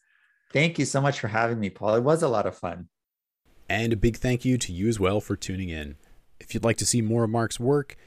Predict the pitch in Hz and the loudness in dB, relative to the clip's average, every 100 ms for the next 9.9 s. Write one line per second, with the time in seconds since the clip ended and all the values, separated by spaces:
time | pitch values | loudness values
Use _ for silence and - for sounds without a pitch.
0 | - - - 120 104 95 90 113 120 - | -20 -16 0 0 0 -4 -2 0 0 0
1 | 120 123 - - - 90 87 - - - | 0 0 -4 -14 -6 -6 -6 -10 -20 -6
2 | - 104 104 107 98 101 123 113 107 101 | 0 2 2 2 0 2 4 4 4 4
3 | 95 - - - 113 120 127 - 117 117 | 2 -4 -20 -6 0 0 0 0 0 0
4 | - 104 104 - - 139 143 139 - 101 | 2 2 2 0 0 2 2 -2 -8 -12
5 | 95 107 104 95 131 135 143 - 113 110 | -4 -2 0 -2 -2 0 -2 2 2 4
6 | 107 107 - 101 101 104 98 90 - - | 2 0 0 -2 -2 -2 -2 -2 -4 -14
7 | - - - - - - - _ - 120 | -16 -18 -20 -20 -20 -20 -20 _ -4 4
8 | 165 214 208 156 160 151 151 151 - 120 | 6 8 10 10 10 8 6 4 4 6
9 | 110 - - 135 147 147 123 113 110 | 6 4 6 8 8 6 8 8 6